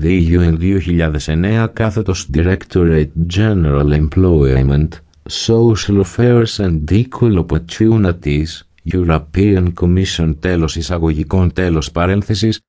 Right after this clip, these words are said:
δείχνει ότι άνω κάτω τελεία η αναπηρία αποτελεί την τρίτη πιο διαδεδομένη μορφή διάκρισης στην Ευρωπαϊκή Ένωση.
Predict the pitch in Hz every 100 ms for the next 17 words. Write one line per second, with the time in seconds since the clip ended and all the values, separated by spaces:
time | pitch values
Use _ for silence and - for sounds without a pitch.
0 | - 98 117 123 123 113 92 92 85 78
1 | 92 90 90 85 90 90 95 92 85 78
2 | 78 87 87 101 107 101 92 95 92 107
3 | 107 98 98 92 - - 117 104 92 82
4 | 78 87 107 110 92 78 113 107 104 104
5 | 101 113 107 95 85 87 85 85 - 92
6 | 87 85 120 113 104 87 -